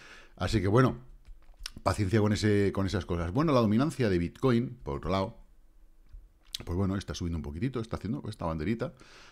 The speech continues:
Vamos a ver cómo narices acaba esta banderita. Yo im-, imagino que se irá por lo menos a la línea amarilla, es lo, en teoría lo que debería hacer. Mm, tenemos, <laughs> eh, eh, por la parte de arriba el cuarenta y tres y pico y por la parte de abajo este vértice aquí en cuarenta y uno. O sea, bueno,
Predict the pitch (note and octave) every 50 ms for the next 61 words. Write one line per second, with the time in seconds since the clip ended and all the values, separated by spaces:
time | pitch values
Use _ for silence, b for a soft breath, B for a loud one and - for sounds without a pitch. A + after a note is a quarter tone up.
0 | B - - E2+ C3+ C#3+ D3 C3+ A2 - G2+ F2+ F#2 G2 G2 - - - - _
1 | _ - - G2 G2+ F#2 F2+ E2+ D#2 D2+ D2+ E2+ F2 C#2+ D2 C#2+ D2+ D2 C#2+ E2+
2 | D#2 D#2+ D2+ C#2 D2 - - D2 C#2+ C#2+ C2 B1+ C2 D#2 E2+ - G#2+ - - G2
3 | - D2 D2+ C#2+ C2+ B1 - - - C#2 C#2 - - F2+ E2 D#2+ D#2 - - A2
4 | A2 A2 A2 G#2 F#2 - D2 C#2+ D2 D#2+ D#2+ D2 C2+ - C2+ C2+ C2+ D2+ D2 D2
5 | B1 A1 A#1+ C#2 C2+ B1+ - - - F#2+ G#2+ F#2+ C#2 A#1+ - - - C2 C2+ -
6 | - - - - - - D3+ E3+ E2+ F#2 F#2 - C2+ B1 - - - - - F#2
7 | - - G2+ E2 - B B B B B B B B B B B B B B B
8 | B B B B _ _ _ - - F#2 F#2+ G2 A#2 C#3+ C3 B B B B B
9 | B B B - - - _ - E2+ E2+ G2+ A2+ B2 A#2 - - - - - -
10 | - D2+ F2+ F2+ F2 E2+ F2+ F#2 F2+ F2+ F2 D2 - F#2+ F2+ F#2 E2+ F2+ - G#2+
11 | G#2+ G#2 G#2 F#2+ F#2+ F2+ F2 F2 E2+ - F#2 F2+ F#2 E2+ D#2+ F2 F2+ F2 F#2 G#2
12 | G#2 G2+ F2+ - G2 F#2+ - G#2+ - - A2 G#2+ - F#2 F2+ F2 D#2 F2+ F2 -
13 | F#2+ F2+ F2+ F2 - - G2+ F2+ - - F2 F2 F2+ F2 - - - - E2+ D#2
14 | D2 - F2+ G2 G#2+ A2 - F2+ F2 F2 E2 - E2+ D#2+ D#2 C#2+ C2 C#2+ E2+ G#2
15 | G#2+ F2+ D#2 C#2 - - D#2+ A2 A#2+ G#2 B2+